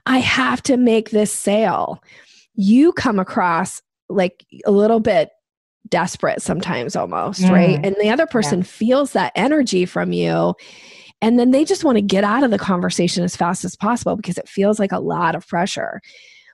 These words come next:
Speaker 1: But if you show up from this place of, like, "Hey, I'm gonna bless and release if this is not the right thing," it takes the pressure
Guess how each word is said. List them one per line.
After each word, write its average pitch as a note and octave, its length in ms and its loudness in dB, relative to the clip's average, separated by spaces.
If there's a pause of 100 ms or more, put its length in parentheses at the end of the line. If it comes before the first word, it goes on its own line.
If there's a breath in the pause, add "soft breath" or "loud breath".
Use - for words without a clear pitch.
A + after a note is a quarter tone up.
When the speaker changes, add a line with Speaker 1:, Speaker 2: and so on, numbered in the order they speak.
Speaker 1:
But A3 100 2
if A3+ 140 0
you A#3 80 4
show D4+ 280 2
up - 100 -6
from A#3 180 0
this G3 200 0
place A3 320 0
of, G#3 100 2
like, E3 240 0
"Hey, G#3+ 200 2
I'm G#3+ 120 0
gonna C#4 180 2
bless F#3 320 -2
and F3+ 100 0
release D#3+ 380 0
if F3 120 -6
this - 180 -2
is F3+ 160 -4
not E3+ 180 -2
the F#3+ 80 -6
right E3 260 -2
thing," F#3+ 460 0 (540 soft breath)
it F#3+ 160 -2
takes - 380 -2
the D4+ 100 0
pressure - 680 -4